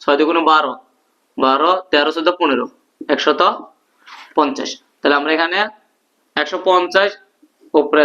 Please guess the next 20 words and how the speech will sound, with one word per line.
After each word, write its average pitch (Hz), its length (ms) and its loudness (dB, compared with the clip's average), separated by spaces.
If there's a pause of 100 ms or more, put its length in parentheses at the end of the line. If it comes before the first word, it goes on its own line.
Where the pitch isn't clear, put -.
দেই 147 180 6
আমরা 147 200 -2
একশত 143 260 -2 (180)
পঞ্চাশ 143 520 0 (140)
আর 143 160 -2
নিচে 131 240 2
দেই 127 180 2
দুই, 117 140 2 (840)
একটু 131 140 0 (100)
বাড়ালাম 127 440 0
একটা 123 200 -6
লাইন। 156 200 0 (1120)
তাহলে 147 200 2
এটা 151 140 0
করলে 156 240 2
কত 160 180 -2
হচ্ছে 156 260 -2
আমাদের? 175 240 0 (400)
ভাগ 139 120 2 (100)
করলে 175 240 2